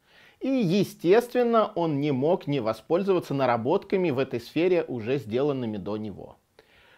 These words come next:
Например, в китайской программе, пилотируемой, в которой Китай сотрудничал вместе с Россией, создавался космический корабль Шэньчжоу,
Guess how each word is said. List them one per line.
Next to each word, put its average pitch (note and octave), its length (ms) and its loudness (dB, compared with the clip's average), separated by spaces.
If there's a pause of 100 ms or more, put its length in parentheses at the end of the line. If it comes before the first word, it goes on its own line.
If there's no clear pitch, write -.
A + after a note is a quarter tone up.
Например, G#3 680 4
в - 120 -20
китайской D#3+ 500 4
программе, F3 720 0 (160)
пилотируемой, A2 680 -2
в - 80 -16
которой B2 380 2
Китай A#2 460 2 (100)
сотрудничал A#2+ 580 -4
вместе A2+ 500 -6
с A2 360 -6
Россией, A#2+ 720 -6 (540)
создавался C3 840 0
космический - 640 -8
корабль C#3+ 400 0
Шэньчжоу, C#3+ 640 2